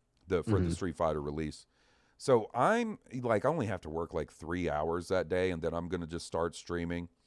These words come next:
Speaker 1: And then that evening, we're all inviting a special guest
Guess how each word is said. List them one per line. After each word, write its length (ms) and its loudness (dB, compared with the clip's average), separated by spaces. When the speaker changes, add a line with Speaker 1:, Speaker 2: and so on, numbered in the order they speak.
Speaker 1:
And 160 -2
then 200 6
that 260 2
evening, 680 0
we're 280 0
all 340 6
inviting 500 2
a 60 -6
special 420 -2
guest 640 -4